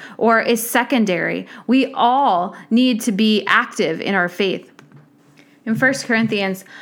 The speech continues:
Paul is talking about the church, and I think it's, it's no accident how it's worded here. It says, "Now about the gifts of the Spirit, brothers," here it is, "and sisters." Why would he address "and sisters"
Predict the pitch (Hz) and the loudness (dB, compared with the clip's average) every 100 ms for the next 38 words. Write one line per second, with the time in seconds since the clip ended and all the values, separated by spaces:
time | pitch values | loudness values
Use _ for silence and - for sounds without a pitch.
0 | - - 233 220 214 220 208 214 202 190 | -20 -4 0 2 0 0 0 0 0 0
1 | 185 175 - 190 180 175 - 196 202 220 | -2 -4 -2 -2 -2 -6 -4 0 2 2
2 | 233 202 185 - - 208 190 196 202 202 | 0 0 -2 -8 -8 -6 -4 -2 0 2
3 | 180 185 196 180 170 170 180 175 175 180 | 0 0 -2 -4 -2 -2 -2 -2 -4 -2
4 | 190 175 175 170 - 185 180 - - 220 | 0 -2 -2 -4 -4 -6 -8 -18 -6 2
5 | 233 233 226 254 240 190 226 262 - 226 | 2 4 2 2 0 0 0 -2 -4 -4
6 | 214 208 - 202 190 - - _ _ - | -4 -4 -2 0 0 -2 -8 _ _ -4
7 | 208 196 190 185 180 - - _ _ _ | 0 0 0 -2 -6 -12 -20 _ _ _
8 | _ _ _ 180 190 185 160 - _ _ | _ _ _ -4 -2 0 -2 -6 _ _
9 | _ - 214 214 214 196 185 208 202 - | _ -2 2 4 2 -2 -2 -2 0 -2
10 | 165 175 - - _ _ _ - 233 294 | -4 -4 -10 -16 _ _ _ -2 0 2
11 | 320 262 208 190 202 214 196 - - 208 | 2 2 0 -2 0 0 0 -6 -4 0
12 | 202 196 190 185 185 - 170 160 | 0 0 -2 -4 -4 -4 -2 -4